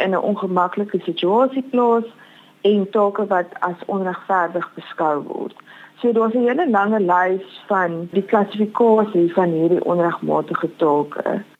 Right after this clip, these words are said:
En, ehm, ja, dis ook hoe ons die studie aangepak het. Jy weet, toe ons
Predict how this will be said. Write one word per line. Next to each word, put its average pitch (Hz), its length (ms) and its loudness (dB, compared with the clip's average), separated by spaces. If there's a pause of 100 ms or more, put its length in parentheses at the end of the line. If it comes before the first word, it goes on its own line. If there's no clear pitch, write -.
(160)
En, 185 300 0
ehm, 170 240 0 (100)
ja, 190 180 2
dis 208 240 0
ook 233 140 -2
hoe 202 260 2
ons 190 480 -2 (340)
die 185 460 -4
studie 202 280 -4
aangepak 185 680 -4
het. - 280 -8
Jy 185 100 2
weet, 180 180 2
toe 202 120 2
ons 190 260 0